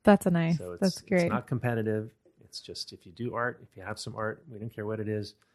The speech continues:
Speaker 2: bring it down. It'll be in the show, and come on down to the opening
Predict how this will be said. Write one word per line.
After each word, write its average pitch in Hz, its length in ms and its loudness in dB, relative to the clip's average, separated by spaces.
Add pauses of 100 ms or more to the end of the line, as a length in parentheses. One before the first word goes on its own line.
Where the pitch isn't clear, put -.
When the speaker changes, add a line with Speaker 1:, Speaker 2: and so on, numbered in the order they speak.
(320)
Speaker 2:
bring 123 160 -2
it 110 80 -4
down. 104 260 0
It'll 95 120 -4
be 104 120 -2
in 117 80 2
the 113 60 0
show, 101 500 -4 (100)
and 85 320 -20 (760)
come 101 140 -8
on 98 120 -6
down 95 200 -6
to 85 80 -16
the 92 160 -8
opening 90 340 -10